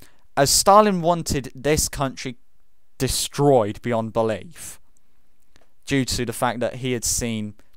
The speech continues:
two invasions of his country from them. And so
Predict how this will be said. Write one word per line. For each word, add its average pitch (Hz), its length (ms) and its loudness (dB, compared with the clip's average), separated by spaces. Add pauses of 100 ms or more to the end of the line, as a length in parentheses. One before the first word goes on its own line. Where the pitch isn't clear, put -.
two - 200 -4
invasions 123 540 -2
of 117 140 -4
his 107 140 -8
country 107 560 -10 (440)
from 98 280 -2
them. 90 280 -10 (920)
And 123 160 -2
so 135 420 4